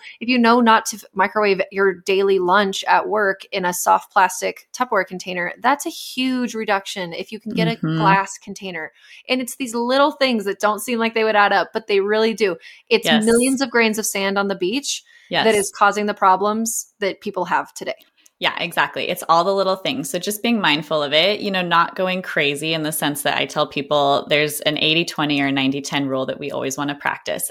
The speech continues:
Speaker 2: As you're preparing for pregnancy, maybe that shifts a little bit more to ninety ten or ninety-five five, where you're a little bit more mindful because this window is when you are growing your eggs. So your eggs are developing the three to four months before you conceive.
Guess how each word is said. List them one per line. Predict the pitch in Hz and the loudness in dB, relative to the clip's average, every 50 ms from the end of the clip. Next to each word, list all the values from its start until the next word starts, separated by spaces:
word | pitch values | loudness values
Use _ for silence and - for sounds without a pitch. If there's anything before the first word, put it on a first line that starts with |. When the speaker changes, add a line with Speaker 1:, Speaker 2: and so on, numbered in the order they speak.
| - - | -4 -2
Speaker 2:
As | 151 160 156 175 | -2 -2 0 -2
you're | 190 | -4
preparing | 190 - 214 208 - 170 151 147 151 | -4 -4 -8 -4 -2 0 0 0 -2
for | - 143 | -8 -8
pregnancy, | - - 240 269 254 240 226 226 - 196 196 190 185 190 - - - - _ _ - | -2 0 0 2 2 0 -2 -2 -2 -2 -2 -2 -2 -4 -6 -18 -20 -20 _ _ -2
maybe | 202 208 208 208 | 0 2 2 4
that | 196 185 - | 2 2 0
shifts | - - 190 180 - - | 0 -2 -2 -2 -2 -4
a | |
little | 160 147 151 151 151 | -4 -2 -2 -2 -2
bit | 151 - - | -2 -4 -6
more | 147 147 147 | -6 -8 -8
to | 147 - 156 | -8 -6 -4
ninety | 147 139 139 135 139 | -2 -2 -2 -2 -4
ten | 135 - 214 202 196 175 | -4 -2 -2 -2 -2 -2
or | 151 | -2
ninety-five | 143 139 139 139 139 - - 127 135 - | -2 -2 -2 -4 -4 -4 -4 -6 -6 -4
five, | - - 151 151 147 147 147 147 147 - - - - - - _ | -2 0 2 2 2 2 0 -2 -6 -14 -20 -20 -20 -20 -16 _
where | - 165 | -6 -4
you're | 147 147 139 | -2 0 0
a | - 147 | 0 0
little | 151 151 156 151 147 147 | -2 0 0 0 0 0
bit | 147 143 131 | 0 -2 -2
more | 151 147 143 143 | -2 -4 -2 -2
mindful | 143 135 131 135 135 - - 185 196 220 254 277 | -2 -2 -2 -4 -4 -2 0 2 4 4 4 2
because | - 196 - - - - 156 151 147 143 139 131 - - - _ _ | 0 -4 -8 -6 -4 0 0 2 2 2 0 -2 -4 -6 -8 _ _
this | - 156 160 151 - - | -2 -2 -2 -2 -2 -6
window | 143 147 147 147 147 151 147 143 143 143 123 - | -4 -4 -2 -2 0 2 2 2 2 2 0 -2
is | - 143 139 139 135 131 - - - | -2 0 0 0 -2 -4 -8 -10 -10
when | - 151 156 147 147 | -8 -4 -4 -2 -2
you | 147 143 143 | 0 0 2
are | 147 143 135 135 135 135 - _ | 2 2 2 2 0 -2 -4 _
growing | - 143 135 139 147 151 | -2 0 2 2 2 0
your | 151 160 175 - | 0 -2 -2 0
eggs. | - 143 135 139 165 208 - - | 0 0 0 0 -2 -6 -8 -4
So | - | -4
your | 156 143 139 147 143 - | -4 -2 -2 -4 -2 0
eggs | 139 139 135 139 147 | 0 0 0 -2 -2
are | 160 165 | -4 -4
developing | 165 175 165 160 139 139 139 - - 170 180 185 | -4 -2 0 2 2 2 0 -2 -4 -4 -4 -4
the | 175 156 | -4 -6
three | 156 - - 147 131 | -8 -8 -8 -6 -6
to | 143 | -6
four | - - 151 143 | -6 -4 -4 -2
months | 143 143 135 131 131 - - - - | -2 -2 -2 -4 -4 -6 -8 -10 -10
before | _ - 165 165 - - 135 135 135 | _ -8 -10 -8 -6 -4 -2 -2 -2
you | 135 139 139 | -2 -4 -4
conceive. | 139 - 185 190 - - - 135 - 139 202 233 | -6 -8 -6 -6 -4 -4 -4 -4 -2 -4 -4 -6